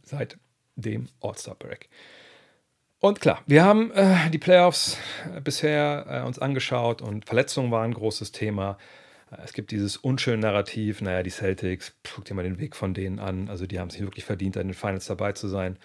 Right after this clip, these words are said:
Ähm, gut, das kann man, äh, halten, wie man möchte, wie man sowas sieht. Ich habe ja auch schon über dieses Narrativ letzte Woche, äh, im Fragen-Podcast gesprochen. Ich möchte an dieser Stelle jetzt einmal einen relativ, hm,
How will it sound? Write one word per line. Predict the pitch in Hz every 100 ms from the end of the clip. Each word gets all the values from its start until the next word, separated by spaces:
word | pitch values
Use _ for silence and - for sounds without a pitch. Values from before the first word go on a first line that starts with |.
| - - - _
Ähm, | - 107 110 104 _ _ _ _ _ -
gut, | 120 - _
das | 113 -
kann | - 123
man, | 110 110
äh, | 120 - - -
halten, | - 123 -
wie | 107
man | 95
möchte, | 127 143 127
wie |
man | 123
sowas | 107 104 -
sieht. | 107 101
Ich | - -
habe | 107
ja | 110
auch | -
schon | 113
über | 107 95
dieses | 95
Narrativ | 95 92 - 98 -
letzte | - 101
Woche, | 95 92 101 - 117
äh, | 104 98
im | 104 98
Fragen-Podcast | - - 101 107 104 - 107 - 107
gesprochen. | 107 - 101 98 110
Ich | - 165
möchte | 175 -
an | 123
dieser | 120
Stelle | - 120
jetzt | 110 -
einmal | 113 110 107 - - - - - - -
einen | 127
relativ, | 101 - 185 214 - 190 - - _ _ _
hm, | 247 220 262